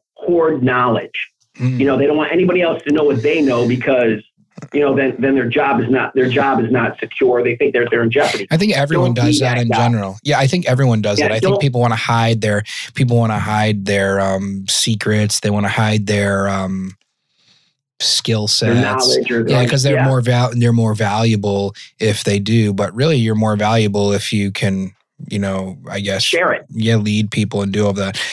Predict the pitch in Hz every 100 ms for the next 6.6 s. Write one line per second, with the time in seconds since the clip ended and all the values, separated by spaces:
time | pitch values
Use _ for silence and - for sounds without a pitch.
0 | - 156 147 135 156 170 151 139 131 127
1 | 117 - 123 120 117 110 110 _ _ -
2 | - _ _ _ _ _ _ - - -
3 | - 117 113 - 131 107 104 104 104 -
4 | - 117 104 101 - 117 - 110 - 113
5 | 110 - 104 110 117 110 - 127 123 -
6 | - 123 120 - 131 127